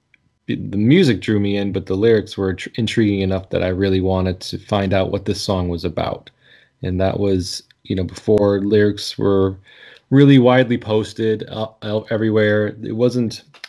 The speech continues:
Dirty Mind wasn't an album that had the lyrics printed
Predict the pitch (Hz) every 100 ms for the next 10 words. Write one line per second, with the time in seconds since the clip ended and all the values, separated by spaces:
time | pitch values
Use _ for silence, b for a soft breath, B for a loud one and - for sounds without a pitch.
0 | - 143 143 131 123 123 123 120 107 104
1 | 101 107 95 98 101 95 101 101 98 -
2 | - _ _ _ - 101 101 107 107